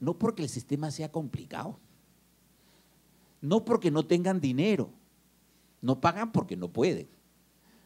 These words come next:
No pueden con su lógica criminal. O sea, yo no puedo blanquear y decir, "Oye, ¿sabe qué? Por contrabando, acá está mi declaración jurada de impuesto a la renta, me toca treinta por ciento, toma". No. Entonces, la alta criminalidad, o sea, la parte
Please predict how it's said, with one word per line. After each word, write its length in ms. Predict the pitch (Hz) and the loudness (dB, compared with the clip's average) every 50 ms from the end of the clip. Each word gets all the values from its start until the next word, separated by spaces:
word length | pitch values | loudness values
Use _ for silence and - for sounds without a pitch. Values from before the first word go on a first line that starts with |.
| _ _ _ _ _ - | _ _ _ _ _ 2
No 160 | 120 120 117 | 2 4 10
pueden 240 | - 143 170 185 175 | 10 10 10 10 8
con 140 | 160 139 | 2 0
su 120 | 117 - 117 | 2 0 2
lógica 640 | 104 117 131 127 135 147 139 120 - 151 156 156 147 | 4 4 4 4 2 -2 -4 -2 -2 -2 -2 -2 -2
criminal. 480 | 120 113 107 107 113 170 240 220 107 | -2 0 2 2 2 2 2 2 0
O 60 | 95 | 0
sea, 100 | 98 117 | 0 6
yo 140 | 113 143 170 | 8 10 10
no 180 | 175 185 175 139 | 10 10 8 10
puedo 340 | - 190 196 190 202 208 175 | 12 12 12 12 12 12 12
blanquear 560 | 147 123 117 113 117 113 - 160 170 170 170 | 10 6 2 0 -2 0 4 4 4 6 6
y 80 | 143 | 4
decir, 220 | 139 131 - 175 170 | 4 4 6 8 8
"Oye, 220 | 165 151 143 131 | 10 10 8 8
¿sabe 200 | 135 165 160 156 | 8 6 6 6
qué? 240 | - 190 196 196 175 | 12 12 12 12 12
Por 180 | - 165 143 127 | 12 12 8 8
contrabando, 580 | 123 139 143 143 143 139 165 175 180 180 175 156 | 10 8 8 10 10 10 10 10 10 10 12 10
acá 180 | 151 151 151 | 10 10 8
está 160 | 143 - 156 | 6 8 8
mi 100 | 151 151 | 10 10
declaración 400 | 143 139 - 120 120 120 151 143 | 10 8 10 8 8 10 10 8
jurada 180 | 139 135 139 156 | 8 6 4 4
de 60 | 156 | 4
impuesto 260 | 131 127 139 139 - | 4 2 2 2 4
a 40 | 196 | 4
la 120 | 247 240 247 | 4 6 8
renta, 380 | 220 233 233 220 226 269 311 | 10 10 10 10 10 8 4
me 100 | 160 151 | 4 6
toca 260 | - 175 160 143 151 | 6 6 4 4 4
treinta 300 | - 151 156 151 151 180 | 4 4 4 4 2 2
por 120 | 233 208 190 | 2 2 6
ciento, 360 | - 226 226 226 - 175 - | 8 10 10 10 10 8 6
toma". 340 | - 151 113 - - - - _ - - - - - - - _ - | 8 6 4 4 2 -4 -16 _ -20 -20 -20 -20 -20 -20 -20 _ -4
No. 180 | 117 110 104 - - - - | -2 -2 -2 -4 -8 -8 -4
Entonces, 460 | - 143 139 - 180 - 208 175 - - - - | -2 0 2 4 4 6 6 4 4 2 -2 -4
la 220 | - 147 165 180 240 | 0 2 4 6 6
alta 280 | 294 - - 285 262 | 6 8 6 6 6
criminalidad, 880 | - 277 247 226 180 160 143 131 120 113 104 107 110 110 107 117 151 - - | 6 6 8 8 8 6 6 4 2 2 0 0 2 2 2 2 0 -2 2
o 40 | - | 4
sea, 140 | - 151 | 4 6
la 180 | 139 139 135 - - | 6 4 0 4 6
parte 540 | - 214 233 254 254 - - - 254 247 226 | 6 6 8 6 0 -2 -2 0 0 0 -2